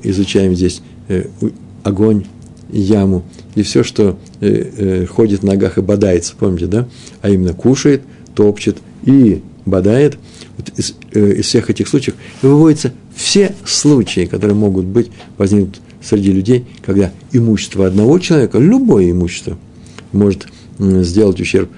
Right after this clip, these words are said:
другому человеку физически или ущерб его имуществу. То есть человек может сделать ущерб своими руками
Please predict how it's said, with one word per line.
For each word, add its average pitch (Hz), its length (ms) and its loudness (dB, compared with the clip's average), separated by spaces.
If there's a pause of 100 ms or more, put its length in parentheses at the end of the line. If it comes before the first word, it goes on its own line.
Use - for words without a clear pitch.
(140)
другому 117 380 2
человеку 156 380 0
физически 160 580 -4 (180)
или 180 240 4
ущерб 151 360 2 (180)
его 127 340 4
имуществу. 85 560 -2 (1200)
То 127 80 2
есть 117 120 -2
человек 143 260 0
может 101 180 2
сделать 98 240 0
ущерб 98 260 -2
своими 107 240 0
руками 110 500 0